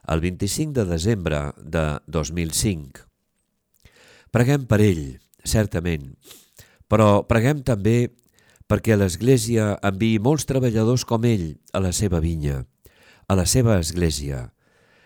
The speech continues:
que viu en un món no fàcil, però que necessita ser evangelitzat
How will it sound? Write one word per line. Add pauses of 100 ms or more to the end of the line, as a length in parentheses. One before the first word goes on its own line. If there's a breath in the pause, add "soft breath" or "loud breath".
(180 soft breath)
que
viu
en
un
món
no
fàcil, (1040)
però (240)
que
necessita
ser
evangelitzat